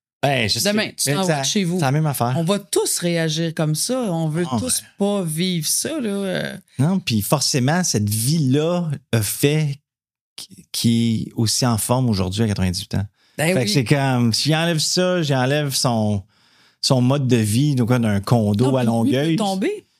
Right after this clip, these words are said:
Speaker 1: Lui, puis c'est
Speaker 2: Parce
Speaker 1: ça.
Speaker 2: que c'est probablement ça qui le tient
Speaker 1: Ben.
Speaker 2: aussi. Euh, il y a un rôle important à jouer. Ça don-, ça donne un, c'est sa femme, premièrement, la femme qu'il a
Speaker 1: Écoute.
Speaker 2: aimée, que ça donne un sens à sa vie. Euh, je comprends. Puis elle est bien, elle est pas alitée, ta
Speaker 1: Non.
Speaker 2: mère, elle est
Speaker 1: Non,
Speaker 2: pas,
Speaker 1: non.
Speaker 2: euh,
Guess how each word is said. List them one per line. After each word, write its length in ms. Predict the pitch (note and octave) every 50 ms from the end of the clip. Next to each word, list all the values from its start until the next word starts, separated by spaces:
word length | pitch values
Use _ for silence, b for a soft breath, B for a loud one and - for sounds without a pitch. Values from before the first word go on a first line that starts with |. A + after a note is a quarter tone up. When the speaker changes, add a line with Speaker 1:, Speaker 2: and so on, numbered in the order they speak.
| _ - -
Speaker 1:
Lui, 160 | A2 B2 D3
puis 120 | C3 A#2+ G#2
c'est 140 | F#2 G#2+ G#2
Speaker 2:
Parce 160 | - - D#3
Speaker 1:
ça. 40 | E3
Speaker 2:
que 120 | - G3+
c'est 160 | - - G#3
probablement 600 | G3+ F3+ G3 F#3+ G3+ G3 F#3+ G3+ G3 G3 F#3+ F#3 F3
ça 200 | - - E4+ F4
qui 160 | - C#4 A3
le 60 | F#3+
tient 340 | E3 - - A3+ A#3 A#3 A#3
Speaker 1:
Ben. 220 | A3 G#3+ A3 A3 G3+
Speaker 2:
aussi. 280 | F#3 A3 A#3+ A#3 A#3 G#3
Euh, 80 | F3+ D#3+ E3 B B B B B
il 20 |
y 40 | G3
a 120 | G3 F#3+ F#3+
un 40 | F3+
rôle 260 | F3 G#3 G#3+ G#3+ G#3+
important 540 | G3+ F#3+ D#3+ G3+ F#3 D#3 - G#3 G3+ G3 F#3
à 40 |
jouer. 240 | F3 E3+ F#3 G#3 A#3+
Ça 200 | A#3 - A3 F#3
don-, 240 | E3+ F#3 F#3+ G3 -
ça 180 | - - F#3 E3+
donne 200 | E3+ F#3+ G3 F#3+
un, 120 | F3+ F3
c'est 300 | E3 - - - - D#3
sa 180 | D#3 F3+ D#3 C#3+
femme, 300 | - D3+ C3+ E3+ B3 C4+
premièrement, 440 | - E3+ D#3+ D#3+ D#3 D3 D3 D#3+ F#3
la 140 | F3 D3+ C#3+
femme 240 | - F3 E3 F3
qu'il 120 | D#3+ E3+ D#3
a 40 | D3+
Speaker 1:
Écoute. 80 | C#3+ D3+ D#3+
Speaker 2:
aimée, 200 | G3 C4 F4 - B B B B B B B B -
que 60 | -
ça 160 | - F#3 E3+
donne 180 | E3 F3+ F3+ F#3+
un 120 | F3 E3+ E3
sens 360 | D#3+ - G3 F#3+ G3 F#3+ -
à 100 | F#3+ E3+
sa 240 | D#3+ - F3+ D#3 D#3+
vie. 380 | E3 F3+ A#3 D4 D#4+ D#4 D4 A#3+
Euh, 600 | F3+ E3+ E3+ E3+ E3 E3 D#3+ D#3+ E3 E3 D#3 D#3
je 180 | D#3 - - - -
comprends. 460 | - A#3+ A#3+ A3+ G3+ G3 F#3+ G#3 C4+ C4+
Puis 100 | - G#3+
elle 100 | F#3+ F#3+
est 20 | F#3
bien, 280 | E3+ E3+ F3 G3 A3+ C#4+
elle 80 | C#4+
est 20 | G3+
pas 220 | D3+ - A#3 A3
alitée, 500 | G3 G3+ F#3+ F#3 F#3 D#3+ - B3 C4+ C3
ta 120 | B2+ C#3 D#3+
Speaker 1:
Non. 80 | F3
Speaker 2:
mère, 260 | G3 G#3 A3 A3 G3
elle 100 | F#3+ F3+
est 40 | C3+ A#2
Speaker 1:
Non, 60 | B2+
Speaker 2:
pas, 40 | C#3
Speaker 1:
non. 180 | C#3+ C#3+ G3+ G3
Speaker 2:
euh, 180 | F#3 F3 E3